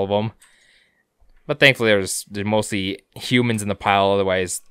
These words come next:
organization would have been upset with having animal cruelty for no reason, even though they're, they started it. The cowards, uh, retreat faster than, uh, sensitive snowflakes on the internet when they were proven wrong about something they don't know nothing about. Then they base their facts on something they followed and has not to do any sort of research on there.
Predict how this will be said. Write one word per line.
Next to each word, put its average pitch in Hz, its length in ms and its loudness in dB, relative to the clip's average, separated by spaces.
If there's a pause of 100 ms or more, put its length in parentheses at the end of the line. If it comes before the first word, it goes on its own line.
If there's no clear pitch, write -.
organization 101 800 -2
would 90 100 -6
have 85 100 -10
been 90 120 -6
upset 95 320 -6
with 90 140 -12
having 95 540 -6
animal 101 220 -4
cruelty 104 440 -8
for 98 100 -16
no 98 80 -4
reason, 98 340 -6
even 98 160 -8
though 95 140 -6
they're, 113 340 -6
they 95 140 -6
started 92 340 -6
it. 92 160 -6 (1500)
The 113 60 -10
cowards, 101 420 2
uh, 101 200 4
retreat 135 360 0
faster 135 420 4
than, 104 220 2
uh, 101 100 2
sensitive 120 440 -2
snowflakes 117 440 -2
on 98 140 -2
the 95 60 -2
internet 104 340 0
when 98 100 -4
they 98 80 0
were 95 60 2
proven 101 280 -4
wrong 98 220 0
about 92 200 -2
something 98 260 -2
they 95 160 0
don't 95 220 -2
know 95 120 -4
nothing 101 280 -2
about. 95 320 0
Then 92 120 -8
they 92 120 -6
base 95 200 -4
their 87 140 -8
facts 98 240 -4
on 95 80 -10
something 92 260 -8
they 90 140 -4
followed 95 400 -2
and 92 100 -10
has 92 220 -4
not 101 200 -4
to 98 60 -18
do 101 120 -4
any 110 160 -2
sort 110 180 0
of 117 60 0
research 123 340 -2
on 98 220 0
there. 110 320 2